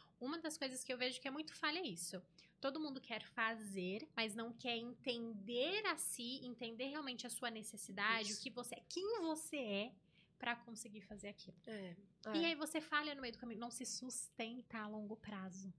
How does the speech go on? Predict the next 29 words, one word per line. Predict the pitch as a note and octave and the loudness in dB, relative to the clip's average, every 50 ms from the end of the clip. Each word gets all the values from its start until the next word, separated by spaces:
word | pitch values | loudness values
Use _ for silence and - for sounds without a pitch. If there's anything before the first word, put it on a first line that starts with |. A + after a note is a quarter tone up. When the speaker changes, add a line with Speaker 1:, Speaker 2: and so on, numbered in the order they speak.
| - _ | -14 _
Speaker 2:
É | - - | -4 -2
Speaker 1:
Você | G#3+ - - | 0 0 2
Speaker 2:
isso. | G#3+ - | 2 2
Speaker 1:
começa, | B3+ D4 A#4 A4+ D4 G3+ - G#3+ | 2 2 2 2 0 0 -2 -4
você | G3+ G3+ - A3+ | -4 -2 0 0
até | A3 - D#4+ | 2 2 0
faz, | F#4+ - - G#4 D4 F3+ E3 E3+ E3 - - - - - - - - - - | 0 4 4 4 6 4 2 0 -4 -8 -14 -20 -20 -20 -20 -20 -20 -16 -6
mas | - G#3 G#3 G#3 | -4 -2 -2 -2
não | A3 A3 G#3 | -4 -6 -6
tem | G#3+ A3 G#3 | -6 -6 -6
essa, | G#3+ G3+ - - - - A3+ - _ _ _ _ - - - - - | -4 -2 -2 -2 -4 -4 -8 -14 _ _ _ _ -20 -20 -18 -12 -10
essa | G#3 - A3+ | -6 -4 -2
sustentação. | - - B3 - - A#3 G#3 G#3 - A3 - - G4 | -2 -2 -4 -4 -2 -4 -4 -4 -6 -6 6 8 10
Speaker 2:
É, | F#4+ D#4+ | 10 10
porque | - D#4+ D#4 - D#4+ D#4 C#4+ - - - | 8 4 0 2 4 6 6 6 6 6
a, | D#3+ - - - | 4 4 6 4
a, | - - - | 4 4 4
aquele, | B3 - - C#4+ C#4 C4+ - - - | 2 4 2 0 0 -2 -4 -4 -2
lembra | B3+ C4 C#4+ C#4+ B3 A3 G#3+ G3+ G3+ | 0 2 2 2 4 4 4 2 2
dos | G3 C4+ - - | 0 -2 -2 -2
quatro | - A3+ G#3+ - - - | -2 -4 -6 -6 -10 -6
perfis? | - - G3+ - - - B3 A#3+ A3+ - - | -4 -4 -4 -4 -4 -4 -4 -2 -2 -4 -4
E | - A3+ | 0 4
eu | B3+ B3+ | 4 4
não | C4 C#4 C#4 | 4 4 0
tô | D#4 D4 | -2 -2
falando | - C#4+ D4 D4 D4 | -2 -2 -2 0 4
de | D4+ F4 | 6 6
Speaker 1:
Sim. | G4 A#4 C#5 | 6 6 4